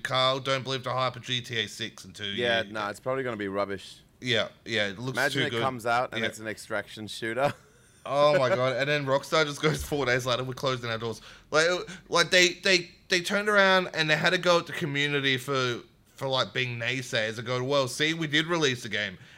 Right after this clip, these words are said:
Speaker 1: And then they shut the <laughs> doors of the company four days later. It was just the most craziest thing.
Speaker 2: It's like they were
Speaker 1: Oh.
Speaker 2: just trying to make a point, even though maybe it never was real, but they're like, "Oh God, what do we do now? We're too far in."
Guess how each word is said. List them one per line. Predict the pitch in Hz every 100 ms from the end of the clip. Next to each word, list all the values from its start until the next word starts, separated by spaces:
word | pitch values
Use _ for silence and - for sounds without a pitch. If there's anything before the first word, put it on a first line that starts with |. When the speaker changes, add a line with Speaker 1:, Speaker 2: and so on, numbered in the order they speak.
| -
Speaker 1:
And | 156 180
then | 196
they | 202
shut | - 220
the | 180
<laughs> | 185 - -
doors | 202 226 220
of | 226
the | 220
company | 208 208 233 226
four | - 214 208
days | 214 208
later. | 180 190 226 131 98 262 - -
It |
was | 185 175
just | 190 - - - - -
the | 160 190
most | 185 185 185 - -
craziest | - - 190 196 208 190 196 190 185 -
thing. | 214 139 90 - _ _ _ _ _
Speaker 2:
It's | 143 143
like | 139
they |
were | 156 147 127
Speaker 1:
Oh. |
Speaker 2:
just | 147 135 -
trying | 131
to | 123
make | 120 113
a |
point, | 101 117 117 - -
even | 120 117 117
though | 110 -
maybe | 135 131 127
it | 117
never | 120 131 131
was | 117 120 107
real, | 110 104
but | 92 87
they're | 101
like, | 101 -
"Oh | 107
God, | 98 101 95
what | 101
do | 117
we | 107
do | 104 107
now? | 101
We're | 95
too | 92 123 117
far | 104 95 98
in." | 101